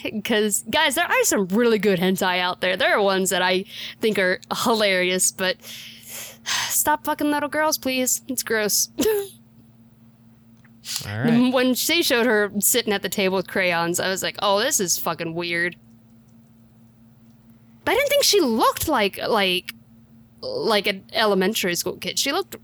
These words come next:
Speaker 1: she didn't look that young. But after then, I was like, "Oof, this is, this is bad." Hentai's fucking weird.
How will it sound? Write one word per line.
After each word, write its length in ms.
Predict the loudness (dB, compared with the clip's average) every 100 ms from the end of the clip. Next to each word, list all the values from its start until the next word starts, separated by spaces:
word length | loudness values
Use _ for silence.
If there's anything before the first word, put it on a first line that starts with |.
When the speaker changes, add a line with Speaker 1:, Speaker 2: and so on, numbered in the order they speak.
| -4
Speaker 1:
she 140 | 0
didn't 160 | 2 2
look 300 | 2 0 -2
that 440 | -6 0 2 2 2
young. 440 | -2 -2 -4 -6 -10 -20 -20 -20 -20 -20 -20 -20 -4
But 260 | 0 0 -4 -20 -10 -2
after 240 | 0 2
then, 240 | 2 4 4
I 100 | 2
was 120 | 2
like, 220 | 0 0
"Oof, 220 | -2 -2 -2
this 200 | -4 -2
is, 140 | -2
this 200 | -2 -2
is 60 | -2
bad." 400 | -4 -4 -6 -8 -14 -20 -20 -20 -20 -20 -20 -20 -20 -20 -20 -20 -20 -20 -20 -20 -20 -20 -20 -20 -8
Hentai's 380 | -4 -2 -2 -2
fucking 300 | -4 -6 -4
weird. 280 | -4 -4